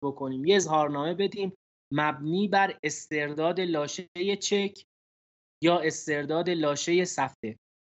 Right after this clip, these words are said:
تقدیم کنیم به کارفرما که "آقا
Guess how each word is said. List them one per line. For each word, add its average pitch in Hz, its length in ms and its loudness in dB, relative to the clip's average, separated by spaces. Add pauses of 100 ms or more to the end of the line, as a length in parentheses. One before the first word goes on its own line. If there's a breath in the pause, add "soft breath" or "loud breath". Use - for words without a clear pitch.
(680)
تقدیم 156 440 2
کنیم 208 440 0
به 190 240 2
کارفرما 151 800 2
که 170 120 -4
"آقا 151 380 4